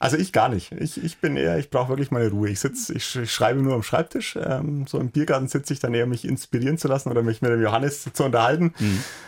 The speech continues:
Speaker 1: Äh, schreiben klassisch wirklich. Ähm, ich hab's mal ein paar Mal probiert, auch im Kaffee zu schreiben, klappt nicht. Ich muss in Ruhe an meinem Schreibtisch sitzen.
Speaker 2: Also auch keine Beschallung, Musik im Hintergrund
Speaker 1: Nein,
Speaker 2: oder?
Speaker 1: gar nichts.
Speaker 2: Mhm.
Speaker 1: Nee, Fenster offen, Vögel hören, ähm, den Sonnenaufgang genießen und dabei schreiben, ja.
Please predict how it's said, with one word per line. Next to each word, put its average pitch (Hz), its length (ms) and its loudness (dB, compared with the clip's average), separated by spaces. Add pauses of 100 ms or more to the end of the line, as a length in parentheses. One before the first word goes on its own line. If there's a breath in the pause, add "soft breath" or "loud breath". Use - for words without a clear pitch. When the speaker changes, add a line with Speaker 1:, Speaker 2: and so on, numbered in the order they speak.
(160 loud breath)
Speaker 1:
Äh, - 100 0
schreiben 123 420 2
klassisch - 400 0
wirklich. 127 500 0
Ähm, 131 280 0
ich 110 100 -2
hab's 143 160 -2
mal 139 140 2
ein 127 60 2
paar 135 160 2
Mal 151 120 4
probiert, 143 380 0
auch - 120 -2
im 131 120 0
Kaffee 156 260 0
zu 139 120 -2
schreiben, 120 380 -2
klappt - 300 -8
nicht. 98 160 -6
Ich 104 140 -4
muss - 320 -4
in 123 200 -2
Ruhe 127 220 0
an 117 60 0
meinem 107 260 0
Schreibtisch - 680 -6
sitzen. - 400 -8
Speaker 2:
Also 104 160 -2
auch 92 80 -6
keine 98 180 -2
Beschallung, 98 640 0
Musik 101 360 0
im 98 80 2
Hintergrund 98 420 0
Speaker 1:
Nein, 85 180 2
Speaker 2:
oder? 85 280 -2
Speaker 1:
gar 85 180 0
nichts. 92 240 -4
Speaker 2:
Mhm. 120 120 -4 (180)
Speaker 1:
Nee, 98 240 -2
Fenster 139 400 -2
offen, 120 300 -2
Vögel 117 400 -2
hören, 110 360 0
ähm, 104 640 0
den 104 120 -2
Sonnenaufgang 113 640 0
genießen 113 400 -2
und 98 80 -2
dabei - 300 -4
schreiben, - 440 -6
ja. - 160 -12